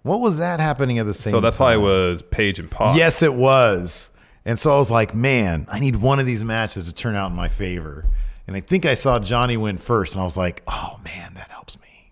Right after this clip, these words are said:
Speaker 1: quite a bit."
Speaker 2: And Pac won.
Speaker 1: And then Pac won. I was like, "Ooh." I was like, "Wait, but I'm still ahead."
Speaker 2: Yeah.
Speaker 1: 'Cause you mis-, you misaligned your, ki-, your,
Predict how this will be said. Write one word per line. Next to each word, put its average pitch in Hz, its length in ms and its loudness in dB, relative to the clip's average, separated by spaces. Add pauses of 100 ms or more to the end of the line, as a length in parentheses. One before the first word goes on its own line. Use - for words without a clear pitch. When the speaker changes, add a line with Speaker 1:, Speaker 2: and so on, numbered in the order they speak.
Speaker 1:
quite - 240 -20
a - 60 -20
bit." - 400 -20
Speaker 2:
And 87 100 -18
Pac - 260 -8
won. - 140 -20 (320)
Speaker 1:
And 80 160 -10
then 80 80 -8
Pac 104 300 2
won. 76 100 -8
I - 20 -6
was 71 100 -10
like, 76 220 -12
"Ooh." 73 760 -12
I - 40 -20
was - 120 -16
like, 73 120 -16
"Wait, 80 200 -10
but - 80 -6
I'm 73 100 -14
still 73 300 -12 (120)
ahead." - 300 -20 (160)
Speaker 2:
Yeah. 80 300 -12 (100)
Speaker 1:
'Cause 78 180 -8
you 82 120 -4
mis-, 98 260 -4
you 90 140 -6
misaligned 87 480 -4
your, 78 100 -6
ki-, 82 220 -6
your, 85 180 -10